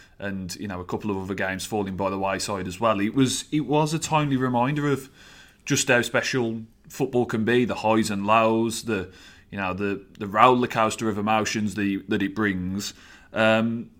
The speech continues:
you know, Walsall didn't win, but in many respects it felt like a win. And, um, yeah, they made mistakes in the game. You know, we'll touch on it a bit. You know, the, the, the defending, you know, for some of the goals was, you know, borderline calamitous, really.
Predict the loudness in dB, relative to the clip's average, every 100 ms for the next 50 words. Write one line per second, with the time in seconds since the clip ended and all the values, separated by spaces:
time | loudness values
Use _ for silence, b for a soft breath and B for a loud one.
0 | _ _ _ _ _ -8 -4 0 0 0
1 | -2 -2 -2 -2 0 0 0 0 2 2
2 | 2 2 2 2 2 0 0 -2 2 2
3 | 4 2 2 2 2 2 -2 -2 -2 -2
4 | 0 2 2 0 -2 -12 B B -4 -2
5 | 0 0 2 0 -2 -2 2 2 2 -2
6 | -2 -2 2 2 2 0 -2 -6 B B
7 | B -16 -10 -10 -8 -8 -8 -8 -6 -6
8 | -4 -4 -4 -4 -4 -4 -4 -4 -6 -8
9 | -8 -8 -2 0 0 0 -2 -8 -16 B
10 | B B -6 -6 -4 -4 -4 -4 -2 -2
11 | -4 -6 -6 -8 -12 -14 -10 -8 -4 -2
12 | -2 -4 -4 -4 -2 -2 -4 -8 -6 -4
13 | -4 -4 -10